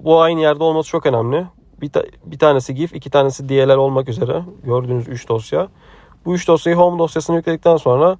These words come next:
robotunuza restart atmanız gerekiyor. Eski menülerde warm start diye geçer. Yenilerde restart diye. Robotunuz tabi burada çalışmıyor olmasına dikkat edin. Restart atın.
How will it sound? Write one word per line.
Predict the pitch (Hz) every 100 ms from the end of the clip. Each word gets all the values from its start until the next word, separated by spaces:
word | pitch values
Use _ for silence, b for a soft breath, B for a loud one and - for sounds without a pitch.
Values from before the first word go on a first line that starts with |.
| _ 156
robotunuza | 156 165 139 135 165 185 b b b -
restart | 170 - 156 131
atmanız | 123 - 120 113
gerekiyor. | 120 110 - 123 185 _ b b b b b b b _ _ _ _ _ - _ _ - _ -
Eski | 156 143 - 156
menülerde | 147 147 151 147 156
warm | 131 143 151
start | - 135 127 127
diye | 117
geçer. | 113 156 175 - - _ _ _ _ _ _ _ -
Yenilerde | - 143 135 135 127
restart | 139 127 - 113 -
diye. | 131 180 - -
Robotunuz | 151 151 147 151 151
tabi | 151 143
burada | 143 143
çalışmıyor | 139 139 - 123 120
olmasına | 127 127 117 139 131
dikkat | 131 131 117
edin. | 127 170 _ b b b b b b b b b b _ _ _ 151
Restart | 165 - 131 110
atın. | 113 156